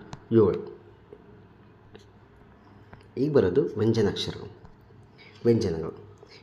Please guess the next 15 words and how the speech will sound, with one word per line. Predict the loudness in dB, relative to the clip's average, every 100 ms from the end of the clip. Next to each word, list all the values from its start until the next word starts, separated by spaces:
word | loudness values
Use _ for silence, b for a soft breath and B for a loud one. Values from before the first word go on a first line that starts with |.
| -2
ವ್ಯಂಜನಗಳು | 2 4 4 4 4
ಇರೋದು | 4 2 0 -2
ಟೋಟಲ್ | 0 0 0 -4 -4 -12
ಮೂವತ್ನಾಲ್ಕು. | -8 -4 -4 -8 -8 -8 -8 -10 -12 -14 B B 0
ಏನಪ್ಪ | 2 2 -2
ವ್ಯಂಜನಗಳು | -2 -2 -2 -2 -4
ಅಂದರೆ | -6 -6 -8 B B B B
ಸ್ವರಾಕ್ಷರಗಳ | -8 -2 -2 -2 -4 -4 0 -2
ಸಹಾಯದಿಂದ | -2 -2 -2 -2 2 4 2 0 -4
ಉಚ್ಚರಿಸಲ್ಪಡುವ | -6 -6 -6 -2 -4 -2 -2 -2
ಅಕ್ಷರಗಳೇ. | -6 -6 -4 -2 -4 -4
ಅಂದರೆ | -2 2
ಇಲ್ಲಿ | 2 2 0 B B B -18 0
ಸ್ವರಗಳು | 2 4 4
ಬರ್ತಾವೆ. | 0 -6 -10 -14